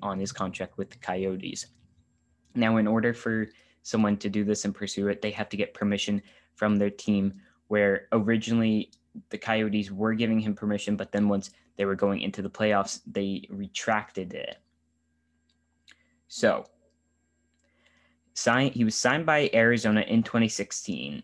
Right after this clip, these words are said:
and he was just twenty-six, making him the youngest G M. And now in twenty twenty, Chayka decides to quit, and he said, "I love our players, coaches, staff, and fans, and I very much wish I could be with the team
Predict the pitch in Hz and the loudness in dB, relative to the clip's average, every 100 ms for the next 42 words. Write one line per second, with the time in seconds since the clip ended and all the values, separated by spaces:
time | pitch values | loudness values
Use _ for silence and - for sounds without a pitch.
0 | _ 107 104 117 120 113 - - - 113 | _ -2 0 2 2 2 -4 -4 0 0
1 | - - - 110 110 107 - - - - | -2 -8 -2 2 2 0 -4 -8 -10 -12
2 | - 107 107 104 113 107 104 104 107 - | -4 -2 -2 -2 0 2 2 0 0 -4
3 | - 98 92 - - - 107 110 117 117 | -6 -4 -4 -6 -8 -2 2 2 2 2
4 | 117 113 - 113 110 - 117 98 90 95 | 2 0 0 0 0 0 0 0 -4 -8
5 | - _ _ _ _ _ - 117 110 110 | -12 _ _ _ _ _ -4 -2 -2 0
6 | 104 104 98 - - _ 110 - 120 - | 2 0 -2 -10 -18 _ -12 0 0 0
7 | 117 107 104 - - 127 135 - 120 95 | 0 2 0 -6 -8 -6 -2 0 2 2
8 | 95 - - 117 113 113 117 139 135 110 | -2 -8 -6 0 4 4 4 2 2 2
9 | 107 104 104 - - 104 - 107 104 - | 2 0 -4 -10 -6 -6 -4 -4 -4 -8
10 | - - - 104 101 113 - _ _ _ | -12 -8 -2 0 0 -4 -12 _ _ _
11 | _ _ - 110 - 107 92 62 - - | _ _ -4 -4 -2 -2 -4 -8 -14 -12
12 | - 110 104 101 110 113 123 117 - 101 | -4 -2 0 0 0 0 0 -2 -4 -4
13 | 113 - 110 107 101 107 107 - 104 - | -4 -4 -6 -6 -2 -2 -2 -6 -12 -6
14 | 104 98 | -4 -4